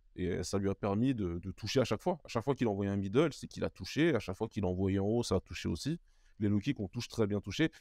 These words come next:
C'est vraiment, c'est parce que Ousmane est quelqu'un d'extrêmement solide et, euh, et que, que, que on a peut-être moins vu la, la portée des dégâts. Mais, euh, c'est sûr qu'à partir du troisième round, c'était compliqué pour Ousmane de,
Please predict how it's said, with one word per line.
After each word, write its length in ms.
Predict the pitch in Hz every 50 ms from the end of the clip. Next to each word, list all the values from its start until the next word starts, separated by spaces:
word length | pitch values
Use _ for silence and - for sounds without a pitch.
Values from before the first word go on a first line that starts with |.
| - -
C'est 140 | - - 104
vraiment, 240 | 104 107 139 190 202
c'est 140 | - - -
parce 160 | - 98 -
que 100 | - 107 - -
Ousmane 340 | 110 - - 160 175 147
est 60 | 104 -
quelqu'un 240 | 107 98 - 92
d'extrêmement 540 | 92 95 104 - - - 113 107 107 104 104
solide 440 | 95 - - 117 143 214 156 156 170 - _ _ _ _ _ _ _ _ _ _ _ _ _ _ _ _ _ _ _ -
et, 100 | - 87
euh, 300 | 80 - - - - - - - -
et 80 | -
que, 280 | - - - 101 101 95
que, 240 | - - 101 101 95
que 140 | - -
on 480 | 104 101 98 98 98 101 101 101 101 101
a 80 | 101 -
peut-être 240 | - 139 127 - _ -
moins 340 | 117 113 113 120 131 131 131
vu 240 | 120 127 147 147 127
la, 300 | 117 104 104 101 101 98
la 140 | 98 101
portée 420 | 98 - 123 110 - - - 127 117
des 140 | 104 107 95
dégâts. 320 | 95 101 101 107 139 185 240 - - - _ _ _ _ -
Mais, 200 | 92 92 90 92
euh, 140 | 95 92 -
c'est 180 | - - 98 85
sûr 240 | - - 170 -
qu'à 100 | - 101
partir 300 | - - - - - 110
du 80 | 95 90
troisième 340 | - - 104 95 98 98 98
round, 160 | 117 170 175
c'était 200 | - - - 123
compliqué 340 | - 107 90 - 90 - 123
pour 160 | - - 104
Ousmane 240 | 104 - - 107 107
de, 160 | 95 101 95